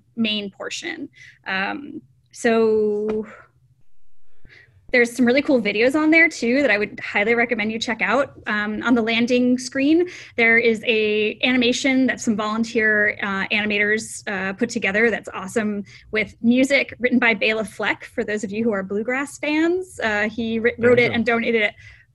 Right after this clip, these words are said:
Speaker 1: just for this, just for this. And then if you click into a state, you'll see a video by a bunch of, uh, great comedians where if you are into, like, late night comedy, you'll recognize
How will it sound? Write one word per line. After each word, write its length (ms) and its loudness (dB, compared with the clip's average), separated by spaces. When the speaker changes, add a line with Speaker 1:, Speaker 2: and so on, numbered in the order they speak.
Speaker 1:
just 320 -2
for 100 0
this, 600 -6
just 180 0
for 80 -4
this. 240 2
And 160 4
then 340 4
if 80 -6
you 80 0
click 240 0
into 240 0
a 40 4
state, 320 2
you'll 120 2
see 180 2
a 60 2
video 260 0
by 120 -2
a 80 0
bunch 280 -2
of, 220 -4
uh, 300 -2
great 320 -4
comedians 600 -2
where 180 -4
if 200 -6
you 200 -4
are 120 -2
into, 320 -6
like, 160 -6
late 180 -2
night 140 -4
comedy, 580 -2
you'll 140 2
recognize 380 -6